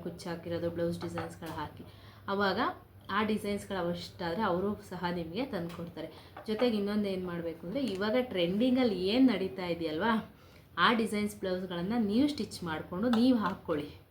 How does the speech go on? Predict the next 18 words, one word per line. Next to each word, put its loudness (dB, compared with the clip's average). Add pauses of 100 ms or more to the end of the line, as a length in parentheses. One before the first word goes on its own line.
(380)
ಆವಾಗ 2
ಅವ್ರು 2 (100)
ಕೇಳ್ತಾರೆ, 0
"ಓ, 0 (160)
ಇವಾಗ -2
ಟ್ರೆಂಡಿಂಗಲ್ಲಿರೋ 0
ಬ್ಲೌಸಸ್ -2
ಹಾಕ್ತಾ -8
ಇದ್ದಾರಲ್ಲ 0 (120)
ಇವರು, -2 (480)
ಎಲ್ಲಿ 2
ಸ್ಟಿಚ್ -4
ಮಾಡ್ಬೇ-, 0 (140)
ಮಾಡ್ಕೊಂಡಿದ್ದಾರೆ 0 (140)
ಕೇಳಬೇಕು" 0
ಅಂತ -6
ಅಕ್ಕಪಕ್ಕದವ್ರು -6
ಬಂದು -2